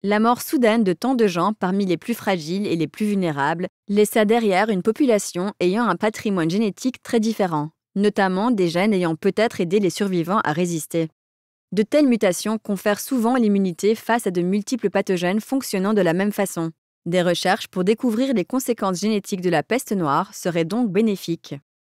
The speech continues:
Aujourd'hui, la menace d'une épidémie à l'échelle de la peste noire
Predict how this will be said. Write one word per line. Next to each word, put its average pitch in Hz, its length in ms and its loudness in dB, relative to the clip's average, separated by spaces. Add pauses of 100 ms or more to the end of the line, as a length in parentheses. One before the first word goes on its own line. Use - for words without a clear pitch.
(1000)
Aujourd'hui, 208 560 2 (160)
la 190 160 2
menace 208 340 4
d'une 190 160 0
épidémie 214 540 2
à 190 40 4
l'échelle 180 300 0
de 202 80 2
la 165 140 2
peste 202 320 -2
noire 165 400 -2